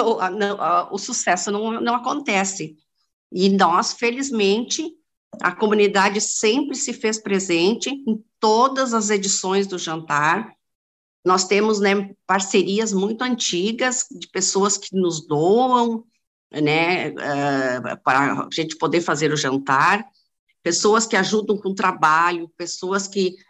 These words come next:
que, que, que compram o, os cartões, pessoas que compram os votos das crianças, enfim, são muitas formas que nós recebemos essa ajuda.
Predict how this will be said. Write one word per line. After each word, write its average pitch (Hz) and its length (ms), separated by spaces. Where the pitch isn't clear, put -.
que, 165 280
que, 180 400
que - 180
compram 214 580
o, 156 540
os 139 140
cartões, 170 720
pessoas 196 360
que 208 120
compram 220 480
os 202 140
votos 180 440
das 170 200
crianças, 170 840
enfim, 220 680
são 233 280
muitas 269 600
formas 214 680
que 190 100
nós 175 220
recebemos 165 680
essa 151 220
ajuda. 131 420